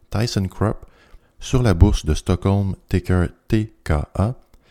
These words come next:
a été choisie par Hydro-Québec afin de bâtir les installations requises pour la production d'hydrogène vert à hauteur de quatre-vingt-huit mégawattheures.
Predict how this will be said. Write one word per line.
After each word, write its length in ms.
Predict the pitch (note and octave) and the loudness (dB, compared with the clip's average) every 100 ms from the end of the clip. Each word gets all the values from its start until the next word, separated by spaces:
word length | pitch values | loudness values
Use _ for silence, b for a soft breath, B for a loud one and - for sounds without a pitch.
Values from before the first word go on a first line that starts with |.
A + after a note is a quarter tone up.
| b b - | b b -4
a 80 | F#2 | -4
été 180 | - | -2
choisie 400 | D#3 - C3+ C#3+ | -4 -2 -2 -2
par 180 | D3+ E2 - | -2 -2 -2
Hydro-Québec 760 | G#2+ A2 F2 D2+ C#2+ A2+ - - | -4 -2 -2 -2 -2 -4 -6 -10
afin 260 | - - C#3 | -4 -2 0
de 120 | A#2+ | -2
bâtir 460 | F2 B2 B2+ C3+ A#2+ | -2 -2 -4 -4 -4
les 180 | D#2+ G#2 | -2 -4
installations 560 | A#2+ A#2+ A2 - G#2+ | -4 -4 -4 -2 -2
requises 500 | E2 D2 A2 B2 B2+ - B B | -2 -4 -4 -6 -8 -16 B B
pour 140 | - F#3 | -6 -2
la 100 | B2 | 0
production 500 | G#2+ E2+ F2 - A2+ | 0 -2 -4 -6 -6
d'hydrogène 520 | G#2 E2 D#2+ E2 D2 | -4 -2 -2 -2 -4
vert 360 | C#2+ F#2 A#2 A#2 B B B | -4 -4 -6 -10 B B B
à 180 | - - | -10 -8
hauteur 380 | G#2 A2+ C3 B2+ | -6 -4 -4 -4
de 100 | D#2 | -6
quatre-vingt-huit 880 | - - C#3 A#2 F2+ D2+ C3 B2 - | -8 -6 -4 -4 -2 0 -2 -2 -6
mégawattheures. 880 | A2+ A#2+ B2 F#2 - C#2+ B1+ B1+ | -4 -2 -2 -2 -4 -6 -8 -12